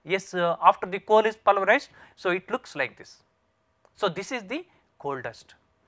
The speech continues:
So, this coal dust is added to the, what say, mo-, uh, molding sand along with the base sand and the, what say,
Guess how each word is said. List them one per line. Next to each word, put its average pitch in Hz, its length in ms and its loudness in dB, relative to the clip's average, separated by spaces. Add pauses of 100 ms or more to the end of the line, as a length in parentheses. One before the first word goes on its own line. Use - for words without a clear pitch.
So, 349 160 2
this 285 360 -2
coal 285 220 6
dust 254 300 0 (380)
is 165 260 -8
added 180 400 -2 (160)
to 165 80 -10
the, 247 240 -8 (800)
what 147 160 2
say, 160 180 -6 (180)
mo-, 135 280 -10
uh, 135 100 -14 (160)
molding 160 320 0
sand 139 360 -6 (200)
along 160 320 4
with 160 180 -8
the 320 160 -6 (380)
base 170 240 2
sand 190 320 -2 (140)
and 139 180 -6
the, 294 220 -6 (460)
what 139 180 0
say, 147 380 -2